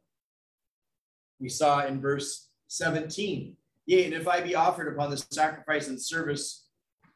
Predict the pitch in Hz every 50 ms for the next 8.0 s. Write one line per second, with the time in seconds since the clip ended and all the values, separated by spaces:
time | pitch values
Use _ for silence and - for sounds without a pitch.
0 | _ - - - _ _ _ _ _ _ - 160 156 151 147 147 143 - - _
1 | - 131 135 135 131 131 - 165 175 160 147 139 147 147 - - _ _ _ _
2 | _ _ _ - 120 135 139 135 131 - - - 110 110 151 190 196 160 143 143
3 | 139 143 147 147 143 143 170 226 233 - - 127 135 131 139 156 151 - - -
4 | - - - 156 156 180 202 202 220 233 220 180 - - - - _ _ _ _
5 | _ _ _ _ _ - 131 139 151 151 147 - - 170 165 165 170 - 156 156
6 | 156 151 156 151 - - - - - - - 147 135 135 143 143 143 143 143 147
7 | 143 143 - - - 160 170 165 160 165 196 208 165 147 156 - - - -